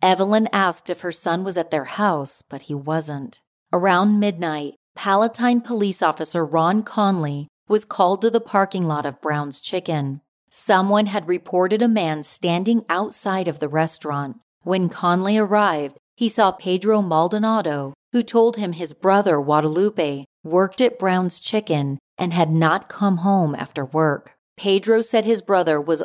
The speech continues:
always home by nine thirty. Conley told Pedro that his brother probably just went out with some friends and that he'd be home soon. Despite Conley's statement, Pedro noted that his brother's car was still in the parking lot.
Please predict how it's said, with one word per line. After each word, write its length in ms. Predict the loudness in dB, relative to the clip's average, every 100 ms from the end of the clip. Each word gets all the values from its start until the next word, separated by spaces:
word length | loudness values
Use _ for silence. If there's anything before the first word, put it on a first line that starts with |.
| 0
always 520 | 4 4 4 2 0
home 380 | -2 -2 -2 -2
by 140 | -2 -4
nine 340 | -4 -6 -6
thirty. 580 | -2 -2 -2 -4 -8 -12 _ _ -8
Conley 480 | 0 2 4 2
told 400 | 0 0 2 2
Pedro 440 | 0 -2 0 0 2
that 160 | 0
his 140 | -2 -4
brother 500 | 0 2 2 0 -4 _ _
probably 520 | -2 0 2 2 0
just 300 | 0 0 0
went 140 | 0 2
out 200 | 2 0
with 120 | -4
some 200 | -6 -10
friends 600 | -4 0 0 0 -4 -10 _ _
and 140 | -2 0
that 120 | 0
he'd 280 | -2 -2 0
be 140 | 0
home 360 | 2 2 2 0
soon. 640 | -2 0 0 0 -4 -8 -16 _
Despite 640 | -2 0 0 2 2 0 -4
Conley's 560 | -2 0 0 -2 -6
statement, 640 | -6 -2 -2 -2 -6 -8 -14 _ -6
Pedro 400 | -2 0 2 4
noted 400 | 4 4 2 2
that 140 | 0
his 140 | -4 -4
brother's 400 | -2 0 -2 -6
car 520 | -2 2 2 0 -6 _ -6
was 160 | -4
still 520 | -4 -4 0 2 0 0
in 280 | 2 4 2
the 80 | -2
parking 540 | -4 -4 -2 -4 -8
lot. 300 | -6 -8 -12